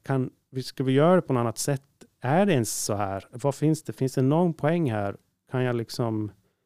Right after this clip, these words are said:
kan man se det på ett annat sätt?" Ja, men du vet, så här, vad-, ställa, liksom, lite mer öppna frågor sådär, och, eh, ja, det, det är ju, liksom, en, eh,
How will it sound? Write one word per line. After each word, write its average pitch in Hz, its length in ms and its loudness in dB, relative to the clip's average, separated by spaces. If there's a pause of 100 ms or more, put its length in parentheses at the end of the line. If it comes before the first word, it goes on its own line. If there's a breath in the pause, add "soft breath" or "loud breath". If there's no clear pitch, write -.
(480)
kan 131 80 -4
man 120 100 0
se - 140 -2
det 123 60 0
på 127 100 -4
ett - 80 -6
annat 120 200 0
sätt?" - 340 -4 (160)
Ja, 127 60 -2
men 143 120 2
du 143 60 2
vet, 127 160 2
så 127 60 -2
här, 123 60 0
vad-, 139 120 2
ställa, 151 300 4
liksom, 131 340 2
lite 127 200 -2
mer 117 200 0
öppna 123 320 -4
frågor 127 380 -2
sådär, 98 540 -6
och, - 320 -8 (760)
eh, - 640 -10 (260)
ja, 139 160 2
det, 143 340 2
det 139 140 -2
är 143 60 6
ju, 123 100 4
liksom, 110 320 -4
en, 107 180 -4
eh, 104 220 -6